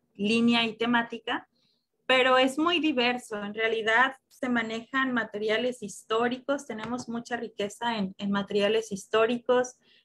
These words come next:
en materiales de estudio bíblico,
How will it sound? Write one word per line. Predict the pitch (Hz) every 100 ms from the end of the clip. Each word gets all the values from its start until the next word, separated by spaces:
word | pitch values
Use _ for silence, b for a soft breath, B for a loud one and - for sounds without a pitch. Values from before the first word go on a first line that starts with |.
| -
en | 208
materiales | 214 202 202 202 202 202 214 208
de | 196
estudio | 196 - 226 214 208
bíblico, | 202 226 247 254 254 262 240 247 247